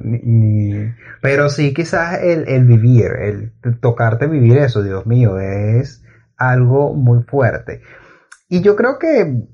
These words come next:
es, es importante aclarar que, que no es que la película sea mala porque a-, no te hayas identificado. Porque yo creo que una película, por muy, muy buena o muy mala que,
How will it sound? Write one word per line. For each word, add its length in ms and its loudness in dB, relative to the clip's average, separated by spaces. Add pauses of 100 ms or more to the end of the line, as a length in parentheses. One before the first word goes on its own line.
(340)
es, 240 2
es 240 -2
importante 960 -2 (800)
aclarar 760 0 (200)
que, 880 -2 (800)
que 200 -2
no 340 -2
es 160 -2
que 160 -8
la 140 -4
película 400 0
sea 200 -2
mala 680 0
porque 680 2 (160)
a-, 280 -4 (240)
no 220 2
te 80 0
hayas 160 2
identificado. 840 -2 (300)
Porque 260 2
yo 160 0
creo 220 0
que 140 -2
una 180 0
película, 440 -2
por 140 0
muy, 200 4
muy 280 2
buena 360 0
o 20 4
muy 220 6
mala 400 0
que, 320 0